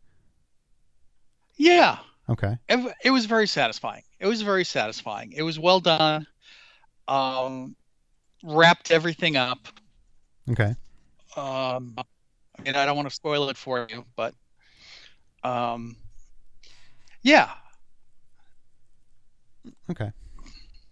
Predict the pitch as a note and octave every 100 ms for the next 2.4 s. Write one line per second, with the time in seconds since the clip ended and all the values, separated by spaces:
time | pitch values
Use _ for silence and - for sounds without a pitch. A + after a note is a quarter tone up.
0 | - - - - C#3 B2 G2+ - _ C#3+
1 | - A#5 A5+ C6 C6+ - - E3 - E3+
2 | D#3 E3+ E3+ E3+